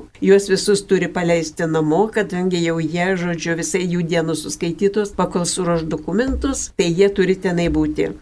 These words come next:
Lagerio viršininkas nuvedė mane tenai ir sakė, nu va, tau reikės tuos vyrus žiūrėti, kad jie išliktų gyvi, kad galėtų namo sugrįžti. Tai, žinot, kaip sako, tokioj vietoj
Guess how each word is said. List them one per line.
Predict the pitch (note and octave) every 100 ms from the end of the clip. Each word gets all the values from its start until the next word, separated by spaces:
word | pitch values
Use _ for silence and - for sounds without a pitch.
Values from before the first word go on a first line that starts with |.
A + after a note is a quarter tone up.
| _
Lagerio | - F#3+ F#3 E3+
viršininkas | D#3 D3+ D3+ G3 G#3+ G#3 A#3 A#3 F#3
nuvedė | F#3 E3+ D#3 D#3+
mane | D#3 D3+ D3+ F3+ A3+ - -
tenai | D#3+ D3 D#3 G3
ir | G#3+ E3+
sakė, | - E3 E3 F#3
nu | G3
va, | E3+ E3 E3 - - -
tau | - F3
reikės | D#3+ D3+ E3 E3+
tuos | - E3+ E3
vyrus | D3+ E3 E3 D#3
žiūrėti, | D3+ D#3 D#3+ G#3 G#3+ A#3+ D4 -
kad | - D#3
jie | E3 D#3 E3 A3
išliktų | A3 G3 F#3+ F#3 F#3+ E3+
gyvi, | D#3 E3+ D#3 F3
kad | F#3+ F3+
galėtų | G3 G3+ G3 G3+
namo | G3+ F#3 F#3+
sugrįžti. | - F3+ F3 F#3 - - - - -
Tai, | - G#3+ G#3+ G#3+
žinot, | - G3 B3+ A3+ A3
kaip | G3
sako, | - A3 A3 G3
tokioj | F#3+ C4 B3 G3
vietoj | F3+ B3 C#4 C4+ F3+